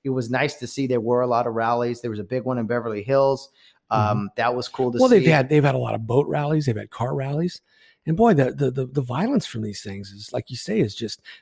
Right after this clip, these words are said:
Speaker 2: off the charts.
Speaker 1: I can't believe the hatred of the Trump
Speaker 2: Oh my
Speaker 1: supporters
Speaker 2: God.
Speaker 1: out there. I
Speaker 2: Wow.
Speaker 1: really can't. I mean,
Speaker 2: You
Speaker 1: it's,
Speaker 2: know.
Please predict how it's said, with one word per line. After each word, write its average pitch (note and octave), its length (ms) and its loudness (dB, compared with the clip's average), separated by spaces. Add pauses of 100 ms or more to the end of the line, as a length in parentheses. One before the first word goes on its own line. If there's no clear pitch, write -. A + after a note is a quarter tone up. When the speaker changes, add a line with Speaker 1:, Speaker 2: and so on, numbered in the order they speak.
(120)
Speaker 2:
off E3+ 200 0
the F#3 100 0
charts. C4+ 460 2
Speaker 1:
I B2 60 2
can't C3+ 340 -4
believe A#2+ 440 -4
the A2 60 -6
hatred A#2+ 420 -4
of G#2 100 -12
the A2+ 80 -6
Trump G#3 280 -2
Speaker 2:
Oh - 40 -2
my D#3+ 60 -2
Speaker 1:
supporters G#2 380 -6 (180)
Speaker 2:
God. - 80 -8
Speaker 1:
out - 120 -10
there. F#2+ 220 -10
I A#2 100 -2
Speaker 2:
Wow. F3 140 -2
Speaker 1:
really A#2+ 220 2
can't. F#2+ 300 -10 (280)
I A#2+ 140 -6
mean, A#2 160 -2
Speaker 2:
You B2 160 2
Speaker 1:
it's, A#2 100 0
Speaker 2:
know. A2+ 80 -2